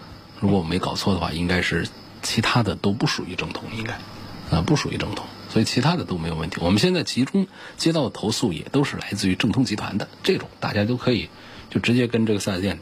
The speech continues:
直接去打官司，这是明摆着的违反合同。虽然说可能现在正通的资金链出了问题，它并不一定有能力来做赔偿，但是你不打官司，那更是啥都没有。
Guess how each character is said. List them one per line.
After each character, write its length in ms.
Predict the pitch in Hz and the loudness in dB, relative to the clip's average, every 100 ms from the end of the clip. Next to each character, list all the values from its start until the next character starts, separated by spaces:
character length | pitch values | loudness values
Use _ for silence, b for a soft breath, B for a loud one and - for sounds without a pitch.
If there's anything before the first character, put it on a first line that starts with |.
| - - | -10 0
直 120 | 104 | 2
接 80 | 98 | 2
去 120 | 92 | -2
打 160 | - | -4
官 200 | - 98 | 0 0
司， 120 | - - | 0 2
这 120 | 196 | 2
是 220 | 143 117 - - | 4 0 -2 0
明 220 | 120 196 | 2 2
摆 160 | - - | -2 -4
着 100 | 98 | -4
的 80 | |
违 120 | 85 92 | -2 -4
反 140 | 90 | -6
合 180 | - 85 | -4 -6
同。 120 | - - B B B B B B | -6 -16 B B B B B B
虽 160 | - 170 | 4 4
然 100 | 165 | 6
说 140 | 170 | 2
可 100 | - | 2
能 140 | 117 131 | 0 2
现 120 | 147 | 2
在 80 | 143 | 2
正 160 | 147 | 2
通 140 | 131 139 | 2 2
的 80 | |
资 140 | 123 139 | 2 2
金 120 | 151 | 4
链 160 | 143 101 | 2 2
出 140 | 127 | 0
了 60 | 117 | 2
问 180 | 113 | 2
题， 100 | 90 | 0
它 120 | 92 117 | -2 2
并 340 | 147 127 113 - | 4 4 2 0
不 100 | 131 | 2
一 120 | 165 165 - | 2 0 2
定 260 | 185 110 | 4 4
有 180 | 98 85 | 0 -4
能 220 | 82 98 | -4 0
力 100 | 143 | 2
来 140 | 104 110 | 0 0
做 160 | 123 | -2
赔 240 | - 110 135 | 0 0 0
偿， 340 | - 101 139 - B B B B B - - | 2 0 0 -2 B B B B B -20 -4
但 180 | - 123 | 2 4
是 400 | 113 107 95 92 | 4 2 2 0
你 120 | 98 120 | 0 2
不 80 | |
打 120 | 139 90 | 2 2
官 220 | 107 120 | 2 2
司， 80 | 110 | 2
那 140 | 110 | 2
更 180 | - 120 | 2 2
是 120 | 87 | 0
啥 200 | - 98 | -6 -2
都 60 | 98 | -2
没 160 | 85 | -2
有。 100 | 82 | -6